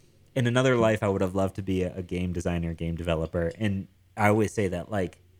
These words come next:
uh, if for some reason I ever have, like, a windfall and I, like, don't have to, to work to earn money, I'm going to be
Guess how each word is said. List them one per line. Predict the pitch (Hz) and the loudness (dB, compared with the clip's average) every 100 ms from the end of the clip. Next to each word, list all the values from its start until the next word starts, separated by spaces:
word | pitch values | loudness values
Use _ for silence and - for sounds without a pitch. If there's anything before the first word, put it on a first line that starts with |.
| _ _ _ _ _ _ 101 | _ _ _ _ _ _ -6
uh, | 92 90 - | -2 -2 0
if | 110 | 0
for | 113 | 0
some | - 120 98 | 2 0 0
reason | 98 95 98 | 0 0 -2
I | 92 | 2
ever | 95 95 92 | 2 2 0
have, | 92 | 0
like, | 92 92 | -2 -2
a | |
windfall | 87 92 87 98 95 95 - _ - | -2 -4 2 4 4 2 -10 _ -12
and | 90 | -6
I, | 80 | -4
like, | 82 80 | -4 -2
don't | 90 92 | -4 -4
have | - - 78 - - | -10 -6 -6 -6 -2
to, | 104 92 - | 0 0 -4
to | _ 107 | _ -4
work | 90 98 107 | 0 0 0
to | - - | -4 -4
earn | 98 95 | -4 -2
money, | 92 110 | 0 0
I'm | 98 98 | 0 0
going | 98 95 | 0 0
to | 90 92 | -2 -6
be | 85 92 87 | -2 0 0